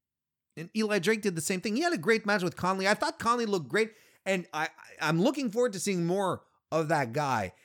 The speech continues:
He had, he hit a really nice, uh, slingshot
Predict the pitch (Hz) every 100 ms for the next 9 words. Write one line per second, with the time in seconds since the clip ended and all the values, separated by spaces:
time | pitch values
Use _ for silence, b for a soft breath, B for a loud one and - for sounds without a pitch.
0 | b b - 160 156 151 131 175 170 -
1 | - 147 165 143 139 233 269 208 214 202
2 | - b b b 135 135 135 135 131 127
3 | 123 - - 196 196 - 175 170 165 -
4 | -